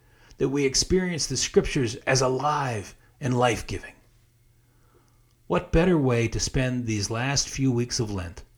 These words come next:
than asking the Lord to help us to find him in his word,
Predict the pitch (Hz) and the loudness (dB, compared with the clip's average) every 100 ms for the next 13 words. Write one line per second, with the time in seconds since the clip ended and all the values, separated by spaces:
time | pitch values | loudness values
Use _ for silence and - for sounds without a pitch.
0 | _ _ _ _ - 135 139 156 180 190 | _ _ _ _ -6 -2 0 2 2 2
1 | 196 165 151 127 120 120 113 117 - 165 | 0 0 0 2 2 2 -4 -10 -4 -2
2 | 165 - 113 - 107 - - 135 139 139 | -2 -6 -6 -6 -8 -10 -6 -2 -2 0
3 | 135 135 127 123 113 120 101 98 90 85 | 2 0 0 -6 -2 -2 -2 -2 -2 -4
4 | - | -10